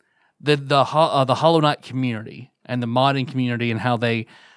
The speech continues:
just constantly up the challenges and shit. And that this one guy redid, modded the final boss in such a way that it was a joke. It's supposed to be an unbeatable joke. Well, people were like, "Fuck that, I could beat this."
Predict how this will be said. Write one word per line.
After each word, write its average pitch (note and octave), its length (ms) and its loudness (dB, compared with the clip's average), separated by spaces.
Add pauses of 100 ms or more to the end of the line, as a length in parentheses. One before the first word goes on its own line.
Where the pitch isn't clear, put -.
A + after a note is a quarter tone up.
(240)
just B2+ 200 -4
constantly C3 600 0
up A#2+ 240 -2
the - 80 -12
challenges A#2+ 600 -2
and G#2+ 120 -12
shit. A2+ 340 -6
And A#2 220 -4
that B2 160 0
this B2+ 200 2
one D#3+ 360 0
guy C3 500 0 (720)
redid, D3 640 2 (180)
modded D3 460 2
the C#3+ 100 0
final C#3+ 320 2
boss A#2 640 -6 (240)
in B2+ 160 -4
such - 320 0
a C#3+ 60 0
way A#2+ 240 2
that A2+ 120 -2
it A#2 80 -4
was B2 160 -2
a D3 80 0
joke. D3 460 2
It's B2+ 100 -8
supposed C#3 160 4
to - 40 -16
be B2+ 100 2
an A#2+ 160 -2
unbeatable C#3+ 640 0
joke. A2+ 520 -8 (1120)
Well, B2+ 360 4
people B2+ 320 -2
were A#2+ 80 2
like, A#2 200 0
"Fuck - 280 -10
that, A#2 160 -4
I C#3 60 4
could E3 180 -6
beat A2 220 -8
this." F#2 360 -8